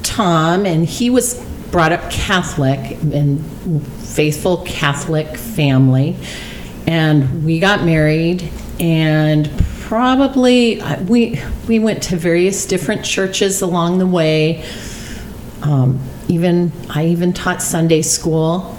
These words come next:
as a non-believer. And through a whole bunch of really kinda neat circumstances, but I won't go into, we ha-, well, okay, I'll share this.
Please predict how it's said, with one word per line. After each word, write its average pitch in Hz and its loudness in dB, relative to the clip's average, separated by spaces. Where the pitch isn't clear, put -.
as 135 0
a 156 4
non-believer. 156 2
And 160 2
through 175 2
a 170 -2
whole 233 4
bunch 233 2
of 160 2
really 381 2
kinda 240 4
neat 185 4
circumstances, 165 0
but 147 -2
I 151 2
won't 160 2
go 156 2
into, 160 2
we 180 4
ha-, - -4
well, 160 2
okay, 147 0
I'll 123 -2
share - -6
this. - -6